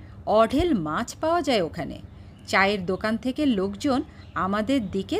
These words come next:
তাকিয়ে আছে। মংরুতে এখনো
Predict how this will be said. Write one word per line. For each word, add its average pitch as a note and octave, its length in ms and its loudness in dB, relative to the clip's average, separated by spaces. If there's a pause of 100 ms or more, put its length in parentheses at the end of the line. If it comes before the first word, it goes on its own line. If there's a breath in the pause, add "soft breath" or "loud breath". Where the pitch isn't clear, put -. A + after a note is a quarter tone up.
(120)
তাকিয়ে F#3 420 -2
আছে। - 280 -6 (500)
মংরুতে A3 540 0 (360 loud breath)
এখনো C4 760 0